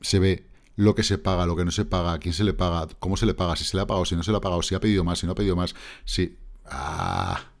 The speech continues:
no hay comisiones por debajo de la mesa, no interesa la blockchain, hay que quitarla,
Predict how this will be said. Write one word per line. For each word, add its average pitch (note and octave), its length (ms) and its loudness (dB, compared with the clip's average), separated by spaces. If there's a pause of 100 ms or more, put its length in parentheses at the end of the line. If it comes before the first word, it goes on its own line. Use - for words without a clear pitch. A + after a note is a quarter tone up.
(720)
no F2+ 180 2
hay C3 120 2
comisiones C#3 580 4
por D#3+ 180 4
debajo F3 380 2
de F3 80 4
la D#3+ 100 2
mesa, G3 340 0
no E3 140 0
interesa G3+ 560 0
la G3+ 100 -2
blockchain, F#3 600 -4 (200)
hay - 180 -4
que G#3 140 -2
quitarla, F#3+ 560 -4